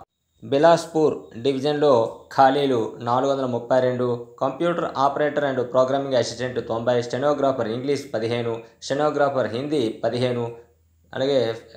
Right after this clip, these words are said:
ఆ, ఫిట్టర్ నూట ఇరవై ఐదు, ఎలక్ట్రీషియన్ నలభై, అలాగే వైర్‌మ్యాన్ ఇరవై ఐదు, ఎలక్ట్రానిక్ మెకానిక్ ఆరు,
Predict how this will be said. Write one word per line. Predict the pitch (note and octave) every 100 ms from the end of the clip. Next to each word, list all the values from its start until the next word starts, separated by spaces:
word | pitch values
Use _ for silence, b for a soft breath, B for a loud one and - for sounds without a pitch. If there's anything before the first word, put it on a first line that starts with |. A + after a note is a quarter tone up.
| -
ఆ, | A#2+ B2 A#2+
ఫిట్టర్ | C3+ C3 D#3 B2+
నూట | A#2+ B2+
ఇరవై | B2+ B2+
ఐదు, | B2 A#2+ A#2 -
ఎలక్ట్రీషియన్ | C3 C#3 D3+ C#3+ C#3+ B2
నలభై, | A#2 A#2+ A#2+ A#2 - _ - - - b b b b
అలాగే | B2 C#3 C#3+
వైర్‌మ్యాన్ | A#2 B2 D#3 D#3 C#3+ A#2 A#2+ - -
ఇరవై | B2 C3
ఐదు, | C3+ B2+ B2 A#2+ A#2 - -
ఎలక్ట్రానిక్ | C3 D3 C#3+ D#3 D#3 D#3
మెకానిక్ | A#2+ B2 B2+ C#3+ C#3+ C#3 C#3 A2+ - -
ఆరు, | A2+ B2 B2+ B2+ A#2+